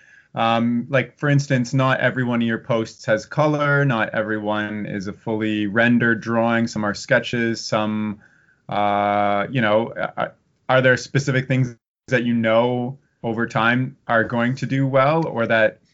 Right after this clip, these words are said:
you know, the f-, kind of your following has led you to work on more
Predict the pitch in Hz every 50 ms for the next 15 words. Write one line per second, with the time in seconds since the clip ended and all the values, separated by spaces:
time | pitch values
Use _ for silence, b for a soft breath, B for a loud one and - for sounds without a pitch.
0 | _ - 117 117 117 117 113 107 107 107 - - _ - - 110 127 120 123 -
1 | _ _ _ _ _ - - 131 123 127 113 123 120 120 120 - 123 120 123 123
2 | 120 113 110 101 120 113 101 107 113 113 113 110 107 113 110 101 - - 113 104
3 | 98 107 110 120 - 151 147 147 151 156 156 151 156 156 165 165 165 170 165 -
4 | -